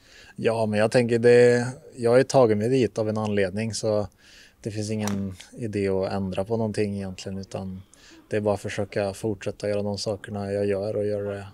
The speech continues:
försöka göra det ännu bättre. Ehm, och det, bollen ska fortfarande, eh, slås och det är fortfarande <laughs> grönt gräs. Det är, eh,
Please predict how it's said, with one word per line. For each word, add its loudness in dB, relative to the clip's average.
försöka -2
göra 4
det 2
ännu -4
bättre. -2
Ehm, -10
och -2
det, 6
bollen 2
ska -2
fortfarande, 0
eh, -6
slås -2
och 0
det -4
är -6
fortfarande -2
<laughs> -8
grönt 0
gräs. 2
Det -6
är, -8
eh, -8